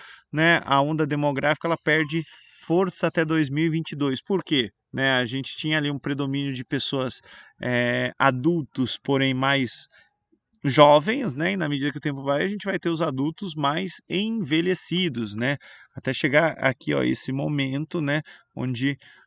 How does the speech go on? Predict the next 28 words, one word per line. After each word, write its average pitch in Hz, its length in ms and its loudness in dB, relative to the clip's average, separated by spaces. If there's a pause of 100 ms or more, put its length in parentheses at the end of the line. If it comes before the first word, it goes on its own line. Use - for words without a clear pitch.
vai 135 200 4
diminuir 139 760 0
aí, 127 280 0
né? 131 180 0
E 127 60 0
o 113 100 -6
perfil 127 520 -2
vai 143 140 -2
ser 135 180 -6
mais 123 340 -4
de, 123 400 -6 (260)
de 123 120 0
adultos 120 480 0
aí 120 100 -2
com - 100 -10
mais 120 220 -4
de 113 80 -10
quarenta 117 880 -4 (220)
anos, 110 480 -2
né? 110 180 -12 (300)
Coincidentemente, 190 880 0
é 233 40 0
a 202 40 0
geração 196 420 -4
de 185 120 -6
vocês, 175 420 -4
gente, - 380 -18 (560)
né? 120 300 -4